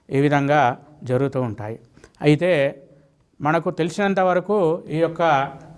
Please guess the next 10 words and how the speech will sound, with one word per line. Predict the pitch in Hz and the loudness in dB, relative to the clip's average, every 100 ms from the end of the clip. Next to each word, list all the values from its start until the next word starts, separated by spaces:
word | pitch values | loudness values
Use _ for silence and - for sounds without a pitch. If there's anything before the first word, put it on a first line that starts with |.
| - - - - | -20 -20 -20 -8
శ్రాద్ధకర్మలు, | - 147 151 156 151 151 156 | 0 2 4 4 4 4 2
ప్రేతకర్మలు | 156 147 151 147 143 143 | 2 0 2 2 2 2
అన్నీ | 139 147 | 2 0
చేస్తాం. | 147 120 135 117 120 - - - - - - _ _ _ - 143 | -2 -4 -4 -10 -12 -18 -20 -20 -20 -20 -20 _ _ _ -12 -2
మరి | 151 156 - - | 0 -2 -6 -10
వారి | - 139 160 180 | -2 2 4 4
వంశంలో | 156 156 185 180 175 | 4 2 0 2 2
పుట్టినందుకు | 170 156 165 165 | 0 -2 -2 0
వారికి | 151 147 156 | 2 2 2
కూడా | 160 160 | 0 2